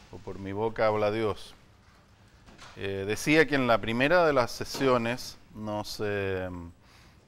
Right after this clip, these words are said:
nos centramos en, eh, la idea de,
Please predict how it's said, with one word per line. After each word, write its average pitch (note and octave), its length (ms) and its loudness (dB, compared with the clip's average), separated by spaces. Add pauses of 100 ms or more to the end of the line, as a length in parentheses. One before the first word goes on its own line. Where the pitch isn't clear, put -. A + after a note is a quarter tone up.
(400)
nos G2+ 380 -10
centramos C3+ 840 4
en, A#2+ 280 -2
eh, G#2+ 440 0
la G2 120 0
idea A2 540 4
de, G#2+ 640 0